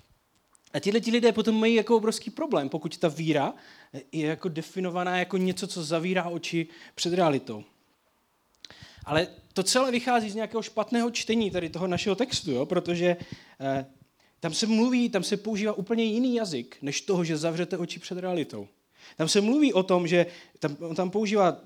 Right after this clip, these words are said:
termín jako porozumění nebo důkaz skutečnosti. To jsou jako úplně,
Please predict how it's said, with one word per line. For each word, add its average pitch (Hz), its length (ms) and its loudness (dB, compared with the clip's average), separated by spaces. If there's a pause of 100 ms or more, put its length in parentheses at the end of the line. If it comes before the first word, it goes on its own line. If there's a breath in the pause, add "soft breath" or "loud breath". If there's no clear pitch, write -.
(180)
termín 180 320 2
jako 170 200 -2
porozumění 170 1000 2
nebo 143 240 0
důkaz 196 440 -2
skutečnosti. - 960 -6 (800)
To 151 80 -4
jsou 165 80 -4
jako 190 160 -2
úplně, 240 400 2